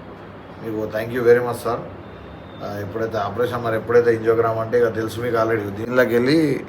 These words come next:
ఏదో నరంలోకి వెళ్ళి, దీనిలోకి వెళ్ళి కూర్చి పైప్లోకి వెళ్ళి ఏమో కెమెరా పంపుతారంట హార్ట్లకు.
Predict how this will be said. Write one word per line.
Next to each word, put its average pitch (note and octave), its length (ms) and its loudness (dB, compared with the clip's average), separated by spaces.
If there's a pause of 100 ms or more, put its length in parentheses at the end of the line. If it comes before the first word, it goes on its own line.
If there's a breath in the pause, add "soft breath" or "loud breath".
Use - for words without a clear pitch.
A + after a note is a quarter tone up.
(220)
ఏదో A#2 160 6
నరంలోకి A#2 460 6
వెళ్ళి, B2+ 240 6
దీనిలోకి A2+ 280 2
వెళ్ళి A#2 160 4
కూర్చి A2 240 0
పైప్లోకి A#2 380 4
వెళ్ళి B2 160 2
ఏమో A#2 80 -2
కెమెరా G#2+ 340 2
పంపుతారంట G#2 480 -2
హార్ట్లకు. G2 600 -2